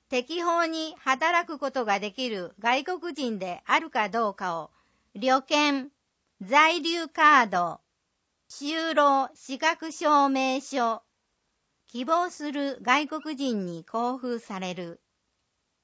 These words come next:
等のコピーではなく、実物で在留資格、在留期間を確認してください。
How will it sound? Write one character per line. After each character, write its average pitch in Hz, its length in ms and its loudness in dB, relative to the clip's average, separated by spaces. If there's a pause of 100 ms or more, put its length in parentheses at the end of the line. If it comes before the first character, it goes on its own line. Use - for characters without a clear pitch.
(180)
等 339 280 2
の 220 240 0
コ 349 200 0
ピ 339 260 -6
ー - 20 -6
で 220 140 0
は 190 140 -2
な 196 200 -4
く、 - 240 -20 (720)
実 269 360 -6
物 302 300 -6
で 240 320 0 (180)
在 269 380 2
留 330 260 -4
資 320 220 -10
格、 214 560 -2 (540)
在 294 340 2
留 339 220 -4
期 302 160 -12
間 262 340 2
を 175 320 -6
確 220 280 -6
認 262 340 2
し - 80 -20
て 214 140 -8
く 190 100 -14
だ 165 180 -8
さ 147 220 -14
い。 120 120 -18